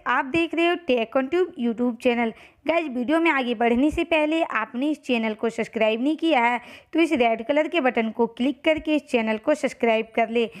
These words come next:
और स-, और इस बेल आइकन को भी प्रेस कर दे जिससे हमारे न्यू न्यू वीडियो का नोटिफिकेशन आपको मिलता रहे। इस all पे आपको क्लिक करना है और इस बेल आइकन को on कर देना है। इसके बाद गाइज, आपने इस वीडियो को लाइक नहीं किया है तो इस वीडियो को लाइक भी कर दें।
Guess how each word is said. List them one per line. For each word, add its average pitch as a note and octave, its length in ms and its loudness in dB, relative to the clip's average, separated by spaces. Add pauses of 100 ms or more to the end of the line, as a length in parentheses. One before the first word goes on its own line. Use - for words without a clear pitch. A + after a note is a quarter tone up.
(240)
और C4 80 2
स-, C#4+ 160 -8 (240)
और C#4+ 300 0
इस C#4 220 -4
बेल A#3 300 2
आइकन A#3+ 300 0
को E4 160 0
भी E4 160 2
प्रेस A3+ 340 0
कर - 180 0
दे A3+ 200 -2 (300)
जिससे D#4 280 2
हमारे D4+ 320 2
न्यू A#3+ 220 0
न्यू C4+ 180 2
वीडियो A#3+ 260 2
का A#3 120 2
नोटिफिकेशन B3 680 -2
आपको C#4+ 380 -4
मिलता A3 400 -2
रहे। A3+ 280 -2 (260)
इस B3 200 0
all B3+ 360 2
पे C#4 60 2
आपको A#3 300 -2
क्लिक C4+ 380 -4
करना D#4+ 340 2
है D#4+ 200 4
और C#4+ 160 0
इस B3 200 -6
बेल A#3 200 2
आइकन A#3+ 320 -2
को - 280 0
on A3+ 220 0
कर A#3 120 2
देना A#3 280 0
है। B3 140 -2
इसके D4+ 200 -2
बाद D#4+ 200 0
गाइज, E4 240 0
आपने A#3+ 360 -4
इस D4 100 -12
वीडियो A#3 260 -2
को A#3 140 -2
लाइक A3+ 280 -2
नहीं D4 160 0
किया D#4+ 220 2
है A#3 180 2 (400)
तो D#4 60 2
इस D#4 100 4
वीडियो C#4+ 280 2
को D#4+ 140 2
लाइक A#3 380 0
भी C4 140 0
कर A#3+ 200 2
दें। A3 360 -2